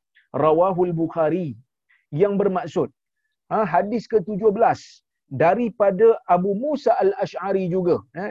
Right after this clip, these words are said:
daripada Abu Musa Al-Ash'ari juga. Katanya, Rasulullah sallallahu alaihi wasallam bersabda,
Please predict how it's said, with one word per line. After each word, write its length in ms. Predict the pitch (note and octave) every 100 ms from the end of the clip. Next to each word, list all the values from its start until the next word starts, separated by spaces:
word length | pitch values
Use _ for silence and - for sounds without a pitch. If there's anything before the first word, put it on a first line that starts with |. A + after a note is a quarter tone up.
| E3
daripada 540 | F3+ F3+ E3+ F3+ B3 - E3+
Abu 160 | F3 G3+
Musa 240 | D4 - G#3
Al-Ash'ari 560 | F#3+ F#3+ F3+ D#3+ F3 F3 D#3
juga. 220 | E3+ F3+ G#2+ _ _ _
Katanya, 560 | - F#3+ A#3+ B3+ A#3 A2+ _ _ - E3+
Rasulullah 640 | F3 A#3 G#3+ G3+ A3+ A#3 F#3+
sallallahu 880 | G3+ A3+ A3 G#3+ G#3 G#3+ A3 G3 G#3
alaihi 480 | G3 G#3 A3+ G#3
wasallam 640 | G#3+ G3+ - A3 A#3 G#3+ G#3
bersabda, 560 | G3+ A3 F3+ F#3 F3+